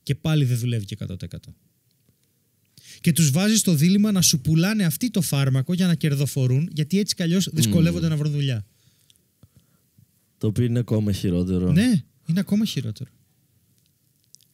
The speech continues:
Speaker 1: Άνθρωποι με α-, με αναπηρία να πουλάνε τα φάρμακά τους
Speaker 2: Μμμ.
Speaker 1: γιατί είναι πιο κερδοφόρο από το να είναι υγιείς.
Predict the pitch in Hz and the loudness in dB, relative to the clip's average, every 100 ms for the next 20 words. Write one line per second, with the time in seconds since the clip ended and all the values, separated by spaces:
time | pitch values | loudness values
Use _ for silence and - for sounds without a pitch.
0 | _ 151 220 220 196 190 156 156 147 143 | _ -2 0 0 2 4 4 2 2 4
1 | 143 135 - 127 127 135 147 175 156 151 | 4 2 2 2 4 4 2 0 0 0
2 | 151 - 139 143 180 214 135 127 170 151 | 0 0 2 4 2 2 0 0 -2 -4
3 | 170 180 185 - 147 135 - 175 104 92 | -2 0 -2 0 -2 -2 -2 0 2 2
4 | - 151 185 104 - 202 208 214 175 156 | 2 0 0 -2 -2 -2 -2 -2 0 -2
5 | - 156 165 180 180 165 170 202 196 147 | -2 0 0 -2 -2 0 2 2 2 2
6 | 160 160 - | 2 2 0